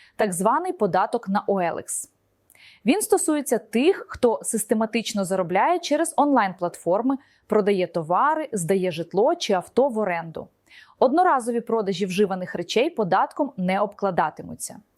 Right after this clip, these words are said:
Якщо дохід за рік менше двох тисяч євро, податків немає. Понад цю суму оподатковується лише перевищення за ставкою п'ять відсотків або вісімнадцять відсотків.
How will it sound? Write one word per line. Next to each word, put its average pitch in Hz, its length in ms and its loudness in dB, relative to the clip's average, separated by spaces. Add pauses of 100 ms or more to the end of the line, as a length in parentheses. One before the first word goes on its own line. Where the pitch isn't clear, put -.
(380)
Якщо 214 240 4
дохід 320 360 2
за 233 140 4
рік 208 220 -4
менше 190 340 0
двох 175 260 -4
тисяч 175 400 -6
євро, 339 400 2 (240)
податків 196 540 0
немає. 175 420 -4 (600)
Понад 392 360 4
цю 320 120 0
суму 240 460 0
оподатковується 262 840 0
лише 233 320 0
перевищення 214 680 -2
за 208 120 -2
ставкою 208 480 0
п'ять 190 360 -2
відсотків 302 540 0 (320)
або 196 420 2
вісімнадцять 247 680 0
відсотків. - 540 -6